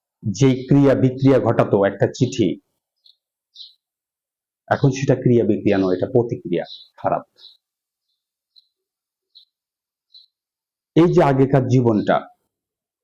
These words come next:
ওই জীবন এবং বর্তমান জীবন, দুইয়ের মাঝে কোনটা ভালো কোনটা মন্দ বিচার বিশ্লেষণ করে আমি মনে করি মাঝামাঝি অবস্থানে ভালো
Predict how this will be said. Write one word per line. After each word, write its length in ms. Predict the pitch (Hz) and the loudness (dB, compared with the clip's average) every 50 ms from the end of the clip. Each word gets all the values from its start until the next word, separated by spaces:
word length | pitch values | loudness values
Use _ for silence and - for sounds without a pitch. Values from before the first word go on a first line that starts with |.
| _ _ _ _ _ _ _ _ _ _ _ _ _ _ _ _ _ _ _ _ _ _ - 156 | _ _ _ _ _ _ _ _ _ _ _ _ _ _ _ _ _ _ _ _ _ _ 2 2
ওই 80 | 147 151 143 127 | 4 4 4 2
জীবন 220 | 147 143 143 143 139 135 - 131 | 2 4 4 2 2 2 2 2
এবং 120 | 127 135 135 123 123 | 2 4 4 4 2
বর্তমান 340 | 120 123 - 127 123 117 110 98 101 | 0 2 2 2 2 2 0 0 -2
জীবন, 240 | 104 90 95 90 - - _ _ _ _ _ _ _ - - - - _ _ _ _ _ _ _ _ _ - | 0 0 0 -2 -4 -6 _ _ _ _ _ _ _ -20 -20 -20 -20 _ _ _ _ _ _ _ _ _ -10
দুইয়ের 380 | - 104 104 131 139 143 135 139 131 | -4 0 2 4 4 4 4 2 2
মাঝে 240 | 131 120 110 113 101 92 92 - - _ _ _ _ _ _ _ _ _ _ _ _ _ _ _ _ _ _ - - | 2 2 2 0 0 0 -2 -6 -12 _ _ _ _ _ _ _ _ _ _ _ _ _ _ _ _ _ _ -2 0
কোনটা 280 | 147 156 160 156 175 165 143 | 2 2 2 2 2 2 2
ভালো 160 | 127 135 139 139 139 - | 2 2 2 2 2 2
কোনটা 260 | 135 135 131 127 131 123 117 | 2 2 2 2 2 2 2
মন্দ 220 | 117 113 107 101 95 85 - - - - _ _ _ _ _ _ _ _ _ _ _ _ _ _ - | 2 2 2 0 0 -2 -4 -6 -16 -20 _ _ _ _ _ _ _ _ _ _ _ _ _ _ -4
বিচার 360 | 110 113 131 127 151 156 143 139 | 0 0 0 2 2 2 2 2
বিশ্লেষণ 420 | 143 135 - - 135 117 - 131 123 117 | 0 -2 0 0 0 0 2 2 0 2
করে 140 | 120 104 101 98 95 | 2 2 2 2 2
আমি 100 | 107 117 113 110 | 2 2 2 2
মনে 140 | 104 104 101 104 | 0 0 0 0
করি 160 | 107 101 113 151 - - _ _ _ - - 104 113 | 0 0 0 -2 -4 -8 _ _ _ -6 -2 0 2
মাঝামাঝি 440 | 117 120 123 151 165 175 160 151 165 151 139 | 2 2 4 4 2 2 2 2 2 2 2
অবস্থানে 380 | 127 123 127 - - 131 120 110 101 - | 2 -2 -2 0 0 0 2 2 0 0
ভালো 180 | - 107 117 | 0 2 2